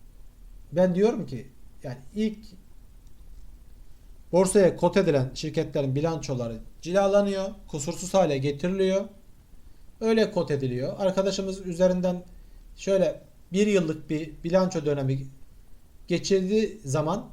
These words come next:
gerçek değerleri netleşmiş, oturmuş olur. O zaman daha iyi karar veririz. Ama şirket olarak çok harika bir şirket. Çok harika bir üretimi var.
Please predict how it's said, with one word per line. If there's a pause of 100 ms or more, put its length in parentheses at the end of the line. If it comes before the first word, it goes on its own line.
(160)
gerçek
değerleri (420)
netleşmiş,
oturmuş
olur. (100)
O
zaman
daha
iyi
karar
veririz. (520)
Ama
şirket
olarak
çok
harika
bir
şirket. (720)
Çok
harika
bir (840)
üretimi
var.